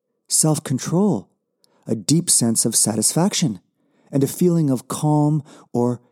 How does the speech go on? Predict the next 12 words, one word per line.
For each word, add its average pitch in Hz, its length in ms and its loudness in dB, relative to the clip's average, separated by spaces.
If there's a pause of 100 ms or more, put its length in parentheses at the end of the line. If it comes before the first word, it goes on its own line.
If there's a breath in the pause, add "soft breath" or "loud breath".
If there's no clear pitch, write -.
(180)
equanimity. 139 760 -2 (800)
In 135 100 -2
other 202 160 2
words, 151 400 0 (500)
harmony 190 720 0
in 139 140 0
the 147 80 2
soul 214 600 0 (320)
just - 360 0
is, 151 480 0 (400)
well, 156 380 0 (300)
happiness. 269 720 0